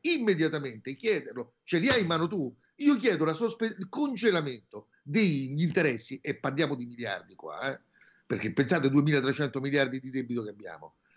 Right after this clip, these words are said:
Perché? Perché uno, sono una parte del sistema, due, te li ridarò a fine emergenza, fra cinque anni discutiamo.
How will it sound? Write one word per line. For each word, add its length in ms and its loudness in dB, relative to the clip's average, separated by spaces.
Perché? 560 2
Perché 320 0
uno, 260 6
sono 180 2
una 80 2
parte 240 -2
del 80 0
sistema, 240 -2
due, 260 6
te 100 2
li 100 0
ridarò 460 0
a 100 0
fine 180 4
emergenza, 480 2
fra 160 -4
cinque 340 -4
anni 140 -4
discutiamo. 680 -4